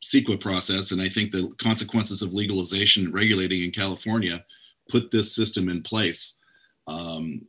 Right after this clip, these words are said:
and I think that's what we've been struggling with. You know, we tried to make things more ministerial. If you make something ministerial, you don't necessarily have a discretionary decision. You don't necessarily have the same, uh, environmental analysis.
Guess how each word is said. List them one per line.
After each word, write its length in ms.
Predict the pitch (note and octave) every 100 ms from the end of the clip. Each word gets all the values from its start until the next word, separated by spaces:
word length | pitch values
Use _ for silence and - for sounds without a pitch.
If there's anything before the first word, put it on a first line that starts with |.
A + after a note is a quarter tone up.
| _ F2+
and 220 | F#2+ F#2
I 80 | F2
think 240 | - G2+
that's 220 | G#2+ A#2 A2
what 100 | G2+
we've 160 | A#2
been 120 | C#3
struggling 440 | - F2+ D#2+ D#2+ D#2+
with. 240 | D#2+ -
You 100 | F2+
know, 140 | F2 A2
we 200 | G#2 C3
tried 440 | - A#2+ C#3 B2+
to 240 | A#2 G2+ G2+
make 240 | G2+ G#2+
things 300 | - G2 F#2
more 180 | G2 G2
ministerial. 720 | G2 G2 - - B2+ G#2+ E2+
If 100 | F2
you 60 | G#2
make 180 | A#2+ A#2
something 520 | - B2+ A2+ G2+ G2+
ministerial, 800 | A2 G2+ - C3+ C3 G2 F2 - _ - _ G2+
you 100 | G2+ A2
don't 160 | A2+
necessarily 560 | G#2+ G#2 - A2 G#2 G2
have 200 | G2 F#2+
a 40 | F2
discretionary 560 | - G#2+ G#2+ G#2+ F#2 E2+
decision. 500 | F2 - A2 G#2 F2+
You 100 | E2
don't 160 | G2 F#2
necessarily 500 | F#2 F#2 G2 F#2+ F#2
have 160 | F#2 F2
the 140 | F2 G#2+
same, 300 | F2+ F2 E2+ - _ _ _ -
uh, 340 | E2+ D#2+ E2 -
environmental 580 | F#2+ G2+ G2 G2+ F#2 F2+
analysis. 760 | G2 G#2 G#2 - - -